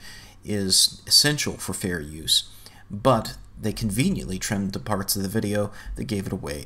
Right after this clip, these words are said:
as a hoax. Now, you can't tell me that they didn't realize that and that that decision was not deliberate. That decision was made so that they could continue to farm it for views and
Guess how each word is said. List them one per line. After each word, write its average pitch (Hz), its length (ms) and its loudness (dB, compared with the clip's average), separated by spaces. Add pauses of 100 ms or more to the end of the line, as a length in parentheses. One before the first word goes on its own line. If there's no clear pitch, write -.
as - 180 0
a 101 40 -4
hoax. - 680 -2 (420)
Now, 101 160 -2
you 98 140 -4
can't 156 260 -2
tell 123 220 2
me 101 240 0
that - 140 -10
they 101 100 -2
didn't 98 340 -4
realize 73 500 -4
that - 320 -8
and 95 120 -4
that 95 140 -6
that 101 180 -4
decision 95 420 0
was 90 180 0
not 92 360 -4
deliberate. 110 600 -6 (1000)
That 117 240 4
decision 113 380 4
was 98 160 0
made 95 380 -4 (120)
so - 220 2
that 95 220 -4
they 95 100 -4
could - 220 -12
continue 98 420 -4
to - 180 -6
farm 120 400 -2
it - 220 -6
for - 200 -6
views 95 580 0
and 98 340 -2